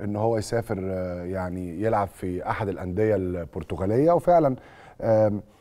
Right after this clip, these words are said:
يعني سافر ولعب، آه، آه، آه، تواجد ل-، لبضع شهور في أحد الأندية البرتغالية، آه، ثم بعد كده، آه، رجع، آه، للنادي الأهلي. والنادي الأهلي طبعًا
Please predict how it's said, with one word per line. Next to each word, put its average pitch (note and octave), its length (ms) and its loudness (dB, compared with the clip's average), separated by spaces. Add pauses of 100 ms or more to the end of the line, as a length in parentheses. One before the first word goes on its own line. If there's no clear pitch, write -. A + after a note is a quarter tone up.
(180)
يعني A2 300 2 (360)
سافر B2+ 420 0 (160)
ولعب، G2 500 2
آه، F#2+ 40 -4
آه، F2+ 840 -6
آه، E2+ 40 -10
تواجد A2 400 2 (140)
ل-، F#2+ 460 -4
لبضع G#2+ 340 0
شهور F#2 380 -4
في - 160 -4
أحد A2 180 -2
الأندية F#2+ 420 -2
البرتغالية، F#2+ 800 -4 (720)
آه، A#2+ 340 4
ثم C#3 300 2
بعد A2+ 200 4
كده، C3 280 -2 (1300)
آه، G#2 280 6
رجع، A#2+ 320 4 (420)
آه، F#2 220 0
للنادي G#2 320 2
الأهلي. D#2+ 360 -6 (400)
والنادي A#2 240 2
الأهلي A2+ 300 2
طبعًا G#2+ 340 0